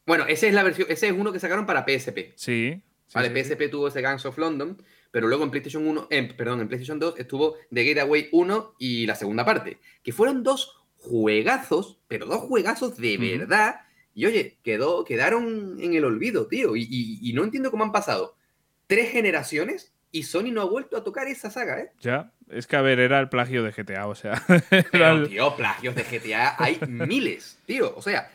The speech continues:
Speaker 1: es que si tú quieres hablar de, de
Speaker 2: Sí,
Speaker 1: plagios de
Speaker 2: pero,
Speaker 1: G T A.
Speaker 2: eh, pero no hay ninguno tan plagio.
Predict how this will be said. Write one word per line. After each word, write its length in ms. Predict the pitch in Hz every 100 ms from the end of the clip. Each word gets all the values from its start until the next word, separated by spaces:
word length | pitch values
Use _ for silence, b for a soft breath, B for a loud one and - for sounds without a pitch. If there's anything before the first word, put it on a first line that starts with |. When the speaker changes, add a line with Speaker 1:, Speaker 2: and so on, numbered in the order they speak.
| b
Speaker 1:
es 100 | -
que 140 | 123 185
si 160 | 120
tú 140 | 104 139
quieres 240 | 208 214
hablar 300 | 165 147 151
de, 240 | 143 131 - -
de 180 | 127 127
Speaker 2:
Sí, 120 | 143
Speaker 1:
plagios 340 | 147 170 123
de 60 | 123
Speaker 2:
pero, 260 | 120 120
Speaker 1:
G 60 | 117
T 40 |
A. 300 | 113 113 110 - - B B B B _ _ _ _ -
Speaker 2:
eh, 140 | 90 117
pero 180 | 131 127
no 140 | 131
hay 100 | 156
ninguno 480 | 180 190 180 180 170
tan 340 | - 165 165 160
plagio. 640 | 175 196 - 101 82 67